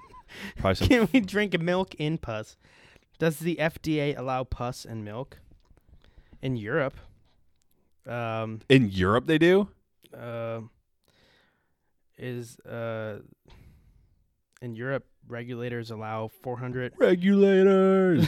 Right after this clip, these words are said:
Speaker 1: <laughs> Round up.
Speaker 2: <laughs>
Speaker 1: In Europe, regulators allow four hundred million pus cells per liter.
Speaker 2: Oh, so there's, like, a standard, but I told you it's still in there, bro.
Speaker 1: In Europe, you dumb bitch.
Speaker 2: Well, don't drink milk if you go to Europe, bro.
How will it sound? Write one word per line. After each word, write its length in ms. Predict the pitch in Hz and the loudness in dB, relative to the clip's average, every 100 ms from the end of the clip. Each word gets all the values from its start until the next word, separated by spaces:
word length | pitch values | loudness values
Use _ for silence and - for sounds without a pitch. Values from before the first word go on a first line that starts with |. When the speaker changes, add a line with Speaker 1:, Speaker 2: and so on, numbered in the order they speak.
| - | 6
Speaker 1:
<laughs> 640 | 220 202 113 101 151 151 | 6 6 4 2 2 2
Round 560 | 185 139 170 185 208 160 | 4 6 8 8 8 4
up. 240 | 139 - 123 - 202 - 180 - 196 | 2 2 0 6 6 8 4 6 0
Speaker 2:
<laughs> 600 | - - - _ - - | 0 -20 -20 _ -18 -4
Speaker 1:
In 180 | 143 | -2
Europe, 340 | 143 165 175 147 | 2 4 4 4
regulators 600 | 143 147 143 139 135 127 | 0 0 -2 0 -2 -4
allow 340 | 120 120 117 | -4 -2 -2
four 300 | 117 - 127 | -4 -8 -6
hundred 420 | 131 131 127 123 156 | -6 -6 -6 -8 -8
million 520 | 110 113 127 127 127 | -10 -8 -6 -6 -6
pus 300 | - 127 120 | -6 -6 -8
cells 420 | - 117 110 110 | -8 -8 -8 -10
per 220 | - 110 | -14 -14
liter. 440 | 101 101 101 - - _ _ - - - _ _ _ _ _ _ _ - _ - - | -12 -14 -16 -18 -20 _ _ -20 -20 -20 _ _ _ _ _ _ _ -20 _ -20 2
Speaker 2:
Oh, 100 | 147 | 4
so 120 | 123 123 | 4 2
there's, 100 | 120 | 0
like, 80 | 117 | 0
a 60 | 95 | -2
standard, 440 | - 110 131 139 | -2 2 2 2
but 100 | - | 2
I 40 | 120 | 2
told 360 | - 120 165 160 | 0 4 4 4
you 80 | 113 | 0
it's 120 | 92 | -2
still 260 | - 110 104 | 0 2 2
in 120 | 135 | 2
there, 120 | 95 | 0
bro. 340 | 82 87 80 160 | 0 0 2 2
Speaker 1:
In 120 | 170 | 2
Europe, 360 | 160 196 220 139 | 4 4 4 -2
you 60 | |
dumb 280 | 117 147 143 | -2 -2 -2
bitch. 520 | 101 110 170 185 - - _ _ - | -4 -2 -2 -2 -10 -18 _ _ 6
Speaker 2:
Well, 160 | 131 | 8
don't 260 | 110 110 117 | 8 6 6
drink 200 | 127 120 | 4 6
milk 240 | 131 143 | 6 6
if 80 | 131 | 4
you 80 | 123 | 4
go 100 | 143 | 6
to 80 | 139 | 6
Europe, 320 | 117 156 113 | 6 6 6
bro. 300 | 120 127 131 | 6 4 4